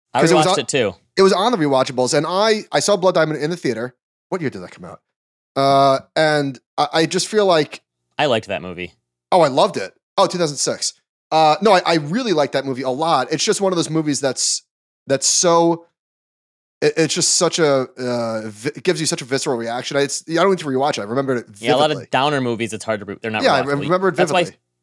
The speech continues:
Speaker 1: comedies are so much more rewatchable.
Speaker 2: Uh, so The Mule. Movie
Speaker 1: Is that the Clint
Speaker 2: stunk.
Speaker 1: Eastwood one?
Speaker 2: Yeah, it stunk. Relative to what it could have been.
Speaker 1: Yeah, it was, it was bad.
Speaker 2: S-, so
Speaker 1: Wasn't Bradley Cooper in that too?
Speaker 2: So Bradley Cooper and Lawrence Fishburne are the cops tracking him down.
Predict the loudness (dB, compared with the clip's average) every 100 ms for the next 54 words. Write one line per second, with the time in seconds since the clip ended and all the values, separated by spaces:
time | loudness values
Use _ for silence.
0 | _ -4 0 0 -2 -2 -6 -8 -10 -10
1 | -8 -6 -6 -10 -20 _ _ _ _ -2
2 | 2 2 2 2 2 4 2 0 -8 _
3 | _ _ _ _ _ _ _ _ -6 -4
4 | -2 -2 -2 -2 0 -2 0 0 0 -2
5 | -6 _ -4 -2 -2 0 0 -2 -6 0
6 | 0 2 -4 -2 2 2 0 -4 -2 -2
7 | -2 -4 -4 -4 -2 -2 -2 -6 -12 -6
8 | -6 -6 -6 -4 -2 2 4 4 2 0
9 | 0 -2 -2 0 -2 -2 -4 -4 -2 0
10 | 2 0 0 -2 -2 0 0 0 0 -4
11 | -4 -6 -6 -6 -6 -4 -6 -4 -2 -2
12 | -2 -6 -4 -6